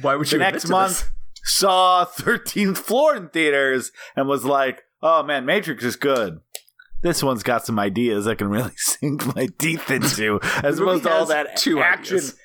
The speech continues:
Speaker 2: action shit. Uh, yeah, but we're, <laughs> which I don't like. Uh,
Speaker 1: The,
Speaker 2: so
Speaker 1: the
Speaker 2: we
Speaker 1: one idea is Craig Bierko, and the other one is, "Whoa, what if we made Philip K. Dick real dumb?"
Speaker 2: What if we made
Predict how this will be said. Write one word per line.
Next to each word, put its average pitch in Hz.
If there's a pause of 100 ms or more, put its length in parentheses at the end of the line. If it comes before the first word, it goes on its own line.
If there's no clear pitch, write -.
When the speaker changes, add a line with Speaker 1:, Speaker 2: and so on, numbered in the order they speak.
(160)
Speaker 2:
action 143
shit. 123 (360)
Uh, 170
yeah, 320
but 220
we're, 240 (280)
<laughs> 208 (360)
which 220
I 208
don't 214
like. 107 (140)
Uh, 185
Speaker 1:
The, 185
Speaker 2:
so 320
Speaker 1:
the 185
Speaker 2:
we 185
Speaker 1:
one 208
idea 202
is 180
Craig 165
Bierko, 160
and 151
the 151
other 165
one 151
is, 135
"Whoa, 131
what 151
if 147
we 151
made 143
Philip 143
K. 139
Dick 139
real 147
dumb?" 127 (240)
Speaker 2:
What 147
if 170
we 160
made 139